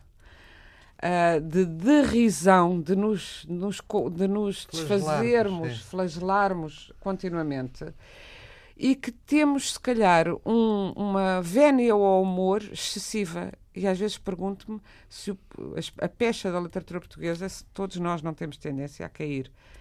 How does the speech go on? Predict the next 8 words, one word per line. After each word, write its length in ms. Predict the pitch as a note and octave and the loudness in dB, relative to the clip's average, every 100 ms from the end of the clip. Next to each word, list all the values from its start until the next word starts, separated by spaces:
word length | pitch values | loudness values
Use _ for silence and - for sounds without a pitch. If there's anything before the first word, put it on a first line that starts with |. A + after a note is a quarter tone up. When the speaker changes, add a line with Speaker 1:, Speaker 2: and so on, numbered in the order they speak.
| - | -2
Speaker 1:
na 140 | F3 G3 | 0 0
caricatura 840 | G3+ G3 F#3+ E3 - D#3 E3+ G3 - - _ _ _ - - - _ _ | 0 0 -2 -8 -6 -6 -6 -10 -18 -20 _ _ _ -20 -20 -20 _ _
de 340 | D3 C3+ C#3 E3 | -14 -10 -2 0
nós 320 | D#3+ E3 D3 | 0 0 -2
mesmos 460 | F3 F3 D3 C#3 C#3+ | -4 -4 -6 -6 -4
e 80 | |
da 120 | C#3 C3+ | -4 -6
sociedade 600 | - D#3 C#3+ C#3 D#3 | -8 -6 -4 -2 -4